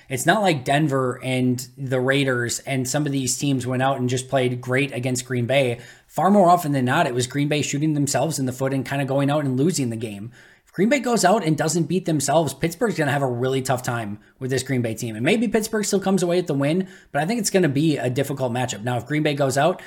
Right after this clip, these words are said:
and shoots itself in the foot again and has the same sort of play that they did against the Rams, they're not gonna beat the Steelers on the road. So this comes down to Green Bay not beating Green Bay. And if they can do that, they're gonna make things extremely difficult for Pittsburgh. Number nine,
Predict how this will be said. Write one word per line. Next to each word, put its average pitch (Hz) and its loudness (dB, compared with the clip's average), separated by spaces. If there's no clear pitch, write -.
and 123 -4
shoots 147 -2
itself 143 2
in 139 0
the 123 0
foot 147 -2
again 190 0
and 123 -4
has 131 0
the 131 -4
same 143 -2
sort 156 0
of 139 -4
play 147 0
that 160 0
they 139 -2
did 139 2
against 147 -2
the 123 -6
Rams, 160 -2
they're 175 0
not 220 2
gonna 151 2
beat 123 -4
the 131 -6
Steelers 120 -2
on 110 -4
the 107 -8
road. 104 -10
So - -6
this 180 2
comes 220 2
down 170 4
to 156 4
Green 147 2
Bay 139 2
not 123 0
beating 131 0
Green 123 0
Bay. 104 -8
And 120 -4
if 113 -2
they 143 0
can 180 2
do 160 4
that, 143 0
they're 139 -2
gonna 131 0
make 123 0
things 123 -2
extremely 120 -4
difficult 110 -6
for 107 -14
Pittsburgh. 113 -12
Number 190 6
nine, 180 2